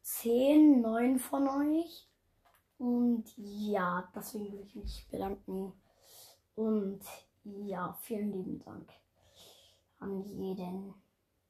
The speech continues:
Ben, jetzt, äh, Leute, wir haben hier grad eine, äh, neue Kreativmap gestartet. Ben, Ben, ähm, dann lass mal hier,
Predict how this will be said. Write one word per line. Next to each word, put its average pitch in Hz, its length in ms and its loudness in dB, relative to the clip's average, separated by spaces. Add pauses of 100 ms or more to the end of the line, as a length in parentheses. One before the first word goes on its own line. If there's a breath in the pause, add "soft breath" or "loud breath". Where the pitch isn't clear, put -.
(1080)
Ben, 285 180 8
jetzt, - 520 2
äh, 220 340 2
Leute, 240 420 2
wir 233 160 0
haben 226 320 0
hier 240 180 2
grad 226 260 -8
eine, 226 360 -4 (120)
äh, 208 200 -6
neue 220 300 0
Kreativmap 233 720 -4
gestartet. 262 480 -4 (460 loud breath)
Ben, 320 120 8 (2500)
Ben, 277 220 6 (120)
ähm, 254 260 2 (320 soft breath)
dann 277 180 6
lass 320 300 8
mal 381 420 6 (100)
hier, 370 440 8